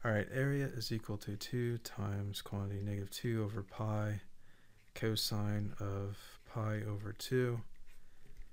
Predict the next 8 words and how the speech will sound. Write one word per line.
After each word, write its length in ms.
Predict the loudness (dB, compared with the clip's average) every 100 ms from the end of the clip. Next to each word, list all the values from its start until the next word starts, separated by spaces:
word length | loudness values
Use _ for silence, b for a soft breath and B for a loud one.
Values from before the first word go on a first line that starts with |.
| b -14 -14
plus 600 | -8 0 2 2 0 -4
two 600 | -2 2 4 4 2 0 -4 0
pi 520 | 2 4 4 2 -2 -6
cosine 580 | -4 -2 0 0 0 0
of 100 | 0
zero 500 | -2 0 2 4 2 0 -8 -12 b b b b b b b -10 -10 -10 -4
minus 420 | -2 -2 -4 0
one 360 | 2 2 0